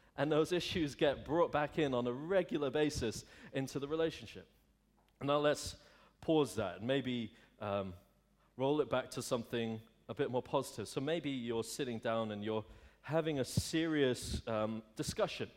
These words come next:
And maybe you have a, an anger problem. Uh, and you know that you have an anger problem. And it's been two or three times that you've expressed something verbally, um, and got a bit aggressive perhaps. And you're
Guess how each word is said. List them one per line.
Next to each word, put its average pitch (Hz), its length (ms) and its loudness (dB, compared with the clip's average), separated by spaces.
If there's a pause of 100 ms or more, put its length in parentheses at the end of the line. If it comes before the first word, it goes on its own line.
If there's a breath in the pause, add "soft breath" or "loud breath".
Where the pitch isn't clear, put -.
(560 loud breath)
And 143 140 -2
maybe 196 240 4
you 175 200 0
have 151 220 2
a, 131 240 2
an 127 120 -2
anger 139 240 -2
problem. 110 420 0 (1400 soft breath)
Uh, 120 180 0
and 131 120 0
you 139 80 0
know 160 260 6
that 143 140 -4
you 123 80 0
have 117 200 -2
an 110 60 -6
anger 110 220 -2
problem. 101 340 -4
And 117 220 -2 (260 loud breath)
it's 131 160 -2
been 143 220 0
two - 220 -4
or 202 100 2
three 165 240 0
times 139 400 0
that - 120 -8
you've 120 220 -4
expressed - 580 -2
something 127 420 -2
verbally, 147 540 2 (600 soft breath)
um, 110 280 -2
and 113 140 -6
got 185 160 2
a - 20 0
bit 180 140 2
aggressive 151 480 0
perhaps. 151 560 -4 (480 soft breath)
And 160 340 2 (140)
you're 165 340 2